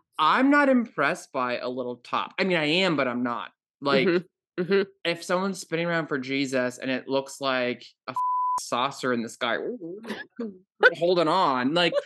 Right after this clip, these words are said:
Speaker 1: I, I don't want that. Like, take out half those and just make it look nice. Also, you're, the music's revved up and going, and you're just like,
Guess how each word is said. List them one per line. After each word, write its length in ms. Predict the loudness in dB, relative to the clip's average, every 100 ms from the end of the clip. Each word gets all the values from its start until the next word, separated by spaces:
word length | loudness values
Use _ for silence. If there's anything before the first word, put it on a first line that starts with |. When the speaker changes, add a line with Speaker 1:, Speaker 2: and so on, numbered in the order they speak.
| -4
Speaker 1:
I, 220 | -4 0
I 20 | 2
don't 200 | 0 0
want 280 | 0 0 -2
that. 320 | -2 -2 0
Like, 220 | 0 0
take 240 | -2 -2 -2
out 160 | -4
half 280 | -2 -4 -2
those 220 | -2 -2
and 100 | -4
just 140 | -8 -6
make 140 | -4
it 60 | -2
look 200 | -2 0
nice. 420 | 0 0 -4 -12 _ _
Also, 240 | -2 2 0
you're, 160 | 0
the 120 | 0
music's 400 | 2 2 0 -2
revved 600 | -8 -6 -2 0 -2 -2
up 220 | -2 -2 -4
and 200 | -4 -2
going, 480 | -2 -2 -2 -4
and 80 | -4
you're 120 | -2
just 120 | -4 -6
like, 380 | -6 -6 -8